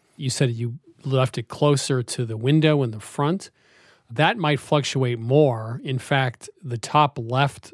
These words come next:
of an oven versus the bottom right, even if the oven's fairly stable, can vary forty, fifty degrees. You'd wanna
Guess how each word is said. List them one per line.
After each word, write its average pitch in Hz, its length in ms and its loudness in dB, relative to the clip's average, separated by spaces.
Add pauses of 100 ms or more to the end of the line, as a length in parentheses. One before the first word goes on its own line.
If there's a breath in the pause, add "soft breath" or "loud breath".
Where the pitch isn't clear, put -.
(160)
of 117 340 -2
an 123 160 -6
oven 117 360 -2
versus 120 400 -6
the - 100 -8
bottom 120 420 0
right, 123 260 2 (800 soft breath)
even 135 600 0 (140)
if 139 200 -2
the 123 140 0
oven's 120 380 0
fairly 117 360 0
stable, 113 640 0
can 117 220 -6
vary 117 340 -4
forty, 120 340 0
fifty 120 340 -6
degrees. 110 680 -4 (720 soft breath)
You'd 139 260 -2
wanna 139 360 4